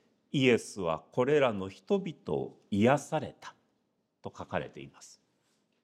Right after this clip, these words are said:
で、福音書の中に今言ったようなこのマタイの二十一章十四節のね、えー、一文があったとしても、多分私たちは何ら不思議に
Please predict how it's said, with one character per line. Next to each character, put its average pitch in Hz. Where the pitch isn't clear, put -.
で、 147
福 226
音 294
書 269
の 262
中 262
に 104
今 190
言 117
っ -
た 131
よ 127
う -
な 90
こ 104
の 85
マ 123
タ 107
イ 87
の 78
二 113
十 90
一 95
章 76
十 101
四 113
節 -
の 69
ね、 135
え -
ー、 -
一 -
文 151
が 143
あ 156
っ -
た -
と 110
し -
て 143
も、 160
多 359
分 359
私 139
た 151
ち -
は 82
何 180
ら 247
不 -
思 -
議 208
に 202